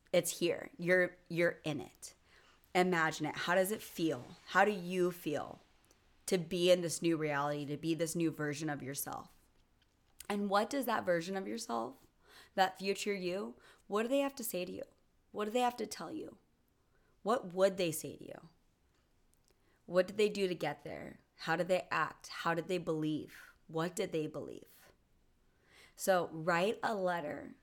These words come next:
to your present self, to you today, from that version of you, that future self version of you,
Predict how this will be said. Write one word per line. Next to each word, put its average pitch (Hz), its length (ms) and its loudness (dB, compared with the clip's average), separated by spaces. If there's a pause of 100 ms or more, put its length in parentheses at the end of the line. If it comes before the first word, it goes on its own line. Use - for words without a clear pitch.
(160)
to - 120 -6
your 180 140 0
present 165 360 -4
self, 160 320 -10 (140)
to 170 100 -6
you 170 220 -6
today, 170 440 -8 (120)
from 190 540 2
that 165 320 4
version 147 360 -4
of 98 140 -10
you, - 180 -12 (200)
that - 280 -4
future 180 380 -4
self 165 400 0
version 156 320 -4
of - 80 -12
you, - 180 -14